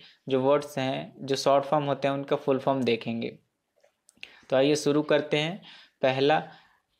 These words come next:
एआई, आर्टिफिशियल इंटेलिजेंस, ये एक टेक्नोलॉजी है। अलगोल,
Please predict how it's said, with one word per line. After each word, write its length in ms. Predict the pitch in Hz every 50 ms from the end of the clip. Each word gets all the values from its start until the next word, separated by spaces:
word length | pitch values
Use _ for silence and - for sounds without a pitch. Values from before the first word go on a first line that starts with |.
| _ _ -
एआई, 580 | 143 147 151 151 - - 131 131 131 123 123 127 - _ -
आर्टिफिशियल 800 | 135 135 139 139 139 160 156 156 - 123 - - 151 151 147 151
इंटेलिजेंस, 1000 | 147 143 135 135 131 143 135 135 131 120 127 127 127 127 123 123 123 - - - _ _ _ _ _ _ _ _ _ -
ये 60 | 143
एक 320 | 147 139 156 156 151 - -
टेक्नोलॉजी 640 | - 123 123 135 131 131 139 143 147 139 143 147 147
है। 320 | 147 147 156 165 180 - _ _ _ _ _ _ - - _ _ -
अलगोल, 680 | 135 139 143 143 131 135 143 147 147 135 123 120 120